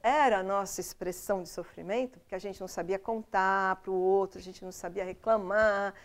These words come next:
do que tava me chateando, a gente só ficava mal, né, agitado.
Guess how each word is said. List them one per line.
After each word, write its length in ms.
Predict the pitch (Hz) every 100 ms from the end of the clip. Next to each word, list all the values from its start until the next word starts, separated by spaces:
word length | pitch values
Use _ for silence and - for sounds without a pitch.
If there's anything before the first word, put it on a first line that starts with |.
| - -
do 100 | 190
que 100 | 202
tava 200 | 202 202
me 120 | 196
chateando, 600 | - 185 - 208 196 190
a 40 |
gente 180 | 185 190
só 220 | - 262
ficava 420 | 277 - 214 208 190
mal, 640 | 180 202 208 233 269 208 165 - - -
né, 200 | 190 262 - -
agitado. 800 | 185 175 - 233 277 254 185 175